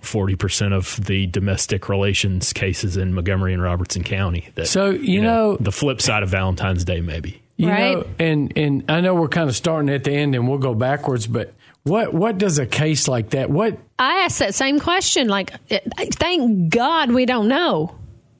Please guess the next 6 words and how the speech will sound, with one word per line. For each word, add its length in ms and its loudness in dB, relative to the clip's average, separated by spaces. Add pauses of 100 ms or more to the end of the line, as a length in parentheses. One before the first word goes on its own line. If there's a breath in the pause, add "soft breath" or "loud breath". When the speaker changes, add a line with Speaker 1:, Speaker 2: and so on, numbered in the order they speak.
Speaker 3:
<laughs> 1300 -2
You 140 2
know, 300 2
right? 380 2 (920 loud breath)
Speaker 1:
So, 220 0 (280)
Speaker 2:
So, 0 -